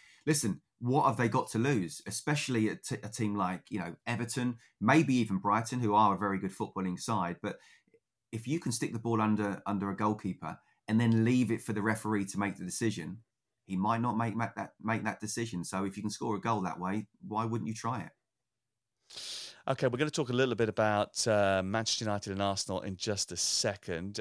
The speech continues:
Speaker 2: Uh, Brighton gone from conceding four one week to scoring four the next week. They're a little bit inconsistent, but they've still had a very, very good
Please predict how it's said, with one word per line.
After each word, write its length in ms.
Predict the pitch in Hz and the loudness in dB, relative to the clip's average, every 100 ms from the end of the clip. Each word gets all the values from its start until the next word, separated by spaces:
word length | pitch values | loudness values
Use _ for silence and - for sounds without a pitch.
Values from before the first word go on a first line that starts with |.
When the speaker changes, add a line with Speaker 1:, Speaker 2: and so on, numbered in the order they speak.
| - | -4
Speaker 2:
Uh, 240 | 104 104 101 - | 2 4 2 4
Brighton 300 | 131 135 117 | 4 4 0
gone 140 | 113 | -6
from 180 | 101 113 - | -6 -14 -20
conceding 580 | - 113 - 143 127 113 | -8 -2 0 2 0 -2
four 540 | 104 - 123 127 123 120 - _ | -6 -6 2 6 6 4 -4 _
one 240 | - 117 113 | -2 0 2
week 220 | 113 107 | 0 -2
to 100 | 110 | -2
scoring 520 | - - 139 127 113 | -2 2 4 4 0
four 480 | - - 113 107 101 _ _ _ _ - | -6 -4 0 0 0 _ _ _ _ -6
the 80 | 117 | 0
next 420 | 120 117 - - | 2 2 0 0
week. 240 | 104 104 | 2 2
They're 160 | 127 131 | 4 4
a 60 | |
little 180 | 127 151 | 4 2
bit 160 | 127 113 | 2 2
inconsistent, 720 | 113 113 107 - 117 - 95 | 0 -2 -2 -2 -4 -4 -2
but 80 | 92 | 2
they've 160 | 110 | 2
still 160 | - 127 | 2 0
had 100 | 110 | 0
a 60 | |
very, 440 | 95 98 113 107 104 | -4 2 4 4 2
very 380 | 80 107 101 92 | 2 2 2 0
good 320 | - 90 | 0 -2